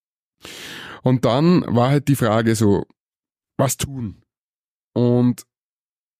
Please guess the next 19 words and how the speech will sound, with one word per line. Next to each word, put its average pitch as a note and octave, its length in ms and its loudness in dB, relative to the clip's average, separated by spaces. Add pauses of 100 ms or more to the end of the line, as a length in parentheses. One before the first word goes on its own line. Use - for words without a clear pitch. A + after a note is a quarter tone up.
(140)
es A#2 180 -4
war B2 160 0
für D3 140 0
mich D3 320 0
nicht B2+ 480 4
leicht, A#2 480 -2
weil G2+ 160 -2
ich A2 80 -2
dachte G#2 340 -4
mir A2 180 0
so, A2 260 -2
diese, G#2 360 -2 (460)
diese G#2+ 300 0
Vision, A#2 760 2 (560)
meine A#2 280 2
Vision A#2+ 520 2
der G#2+ 100 0
selbststrukturierten A#2 1300 -2
und G#2 340 -2